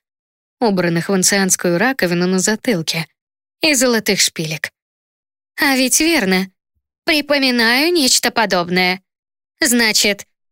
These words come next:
то, что произошло с картиной, действительно стало для вас ударом». «Право, сочувствую».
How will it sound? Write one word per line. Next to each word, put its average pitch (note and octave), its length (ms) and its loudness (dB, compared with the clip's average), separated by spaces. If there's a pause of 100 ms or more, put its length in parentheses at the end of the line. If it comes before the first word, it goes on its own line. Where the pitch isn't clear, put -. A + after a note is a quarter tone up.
(320)
то, G#3+ 180 2
что - 180 0
произошло G#3+ 600 2
с - 80 -2
картиной, G3+ 580 0
действительно G3+ 720 0
стало F#3 340 0
для F#3 160 0
вас F#3 200 2
ударом». F#3+ 460 0 (1300)
«Право, C4 380 2
сочувствую». G#3 840 2